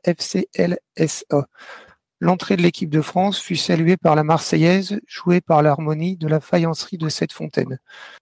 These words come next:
Alors, il semble que cette première Marseillaise était due à la présence d'un certain nombre de notables au stade. Alors, toutefois, attention,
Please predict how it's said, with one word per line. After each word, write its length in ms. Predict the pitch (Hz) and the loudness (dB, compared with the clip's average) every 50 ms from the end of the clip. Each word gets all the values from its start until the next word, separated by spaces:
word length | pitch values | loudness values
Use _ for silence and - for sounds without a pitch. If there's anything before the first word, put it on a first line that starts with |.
| _ _ - | _ _ -8
Alors, 260 | - 160 156 151 156 | -6 -4 0 0 2
il 80 | 165 165 | 2 0
semble 420 | 151 - - 196 190 190 180 175 160 | 0 -2 0 0 0 0 0 -2 -2
que 460 | - - 170 170 170 165 170 185 202 381 | 0 0 2 2 2 0 0 -4 -6 -8
cette 420 | - - - 175 160 - - 180 | -8 -6 -4 -4 -4 -4 -4 -8
première 400 | 147 - - - 180 175 180 170 | -8 -4 -2 0 2 2 2 2
Marseillaise 720 | 170 160 156 - - - - 165 170 185 196 208 196 202 - - - | 2 2 0 0 -2 -2 0 2 2 4 2 2 0 -4 -6 -8 -4
était 300 | - 175 165 - - 175 | -2 -2 -2 0 -2 -2
due 180 | 151 160 185 190 | 0 2 2 4
à 40 | 170 | 4
la 120 | 160 156 | 4 2
présence 480 | - - - 165 147 156 170 170 170 156 | 0 0 -2 -2 -2 -2 -2 -4 -2 -2
d'un 100 | 151 147 | -2 -2
certain 380 | - - 160 151 - - 151 | -2 -2 -4 -4 -4 -4 -4
nombre 420 | 151 156 165 170 165 156 147 151 147 | -4 -2 -4 -4 -4 -4 -4 -2 -2
de 140 | 143 147 | -2 -2
notables 480 | 147 147 156 - - 165 160 151 147 143 | -2 -2 -2 0 2 2 2 2 0 -2
au 360 | 143 139 135 135 135 139 139 | -2 -2 -4 -6 -6 -6 -6
stade. 400 | 139 - - - 170 190 190 190 - _ _ - - _ _ _ _ | -6 -4 0 2 2 4 2 0 -2 _ _ -20 -20 _ _ _ _
Alors, 220 | - 143 139 139 - | -6 -4 -4 -4 -4
toutefois, 400 | - - 151 - - - 170 - - | -6 -10 -8 -2 0 0 2 2 2
attention, 640 | 156 151 - 165 151 139 - - 180 185 202 214 | 2 0 0 -2 -4 -4 -2 -2 -2 -2 -2 -4